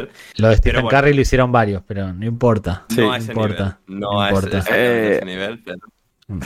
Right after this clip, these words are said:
Speaker 3: eh, el contrato es Adidas, por, por cierto. Adidas.
Speaker 2: Ok.
Speaker 1: Vale.
Speaker 2: Igual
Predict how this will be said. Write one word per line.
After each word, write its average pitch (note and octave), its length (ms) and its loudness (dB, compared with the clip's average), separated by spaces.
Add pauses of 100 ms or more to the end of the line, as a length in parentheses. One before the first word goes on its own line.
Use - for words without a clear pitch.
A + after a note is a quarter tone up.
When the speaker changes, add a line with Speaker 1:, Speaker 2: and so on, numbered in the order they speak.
Speaker 3:
eh, A2 180 2
el C3+ 140 2
contrato D3+ 400 4
es E3 160 2
Adidas, A2+ 380 4
por, G2+ 300 -2
por G2+ 160 -4
cierto. E2+ 320 -4 (460)
Adidas. F#2 640 -4
Speaker 2:
Ok. - 60 -16
Speaker 1:
Vale. D#2 100 -20 (160)
Speaker 2:
Igual D#3+ 360 4